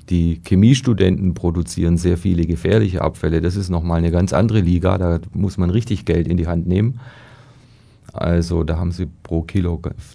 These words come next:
deutlich höhere Preise. Von daher würde ich sagen, sind so Chemiker hier, die technische Fakultät, Physik und vor allem auch die medizinische Fakultät, die vorklinischen Institute, das sind die Hauptproduzenten.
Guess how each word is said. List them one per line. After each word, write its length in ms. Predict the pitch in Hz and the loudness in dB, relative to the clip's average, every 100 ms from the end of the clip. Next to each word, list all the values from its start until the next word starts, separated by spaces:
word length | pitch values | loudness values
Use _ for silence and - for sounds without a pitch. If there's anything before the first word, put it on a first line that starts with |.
| - | 0
deutlich 400 | 95 101 90 85 | 2 2 -2 -4
höhere 260 | 82 78 | -6 -6
Preise. 500 | 73 - 78 80 82 - - - - | -10 -8 -8 -6 -10 -14 -20 -20 -20
Von 160 | - 85 | -6 -2
daher 240 | 85 92 | 0 2
würde 160 | 90 87 | 2 2
ich 80 | 85 | 0
sagen, 240 | 87 85 | -2 -2
sind 180 | 87 90 | -2 -4
so 180 | 85 82 - | -4 -6 -4
Chemiker 480 | 92 92 92 92 | -2 0 -2 -2
hier, 320 | 82 87 85 85 | -2 -2 -2 -4
die 160 | 85 | -6
technische 440 | - 87 98 90 87 | -6 -4 -4 -4 -6
Fakultät, 720 | - 90 92 87 90 87 85 | -6 -2 -2 0 0 0 -2
Physik 500 | - 82 98 104 - - - - _ | -6 -2 -2 -2 -8 -20 -20 -20 _
und 240 | 90 92 | 0 0
vor 180 | - 85 | 0 0
allem 280 | 90 98 95 | 4 4 2
auch 180 | 92 - | 0 -2
die 480 | - 87 87 87 | -2 0 2 0
medizinische 640 | 85 85 87 87 95 92 90 | 0 0 -2 -2 0 0 -2
Fakultät, 640 | - 85 87 80 82 78 | -6 -6 -6 -6 -6 -6
die 60 | 87 | -6
vorklinischen 920 | - 92 92 95 90 90 90 87 87 87 | -2 -2 -2 -2 0 0 -2 -4 -4 -6
Institute, 640 | 82 - - 87 90 82 | -6 -6 -4 -2 0 0
das 200 | 85 87 | 0 0
sind 180 | 101 95 | 0 0
die 80 | 87 | 0
Hauptproduzenten. 960 | 87 87 92 87 82 80 80 - 85 | -2 -2 -4 -2 -4 -2 -4 -4 -8